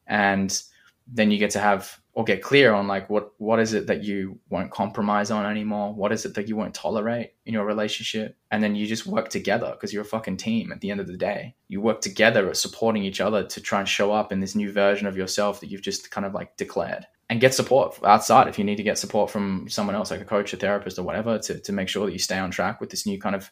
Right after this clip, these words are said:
way of being that you're trying to create. That helps for sure. But try, at least try your best. If that's something that you want and you want it to work with this individual,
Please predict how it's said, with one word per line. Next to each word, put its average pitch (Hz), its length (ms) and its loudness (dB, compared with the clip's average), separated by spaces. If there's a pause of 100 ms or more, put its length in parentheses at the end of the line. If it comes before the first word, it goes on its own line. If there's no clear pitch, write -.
way 104 220 6
of 98 140 0
being 107 320 2
that 104 60 0
you're 95 100 -4
trying 98 200 -2
to 95 100 -6
create. 101 420 0 (160)
That - 160 -2
helps - 600 0
for 107 100 -6
sure. 101 400 0 (160)
But - 280 2 (300)
try, 101 560 6 (300)
at 107 100 2
least 113 320 2
try 107 300 4
your 98 160 4
best. 82 400 0
If - 80 -6
that's 113 180 2
something 117 240 2
that 95 160 0
you 107 80 -2
want 104 360 0
and 98 100 0
you 95 100 -2
want 98 220 -2
it - 80 -10
to - 100 -4
work 92 420 -2
with 101 140 -8
this 98 160 -4
individual, 104 720 -6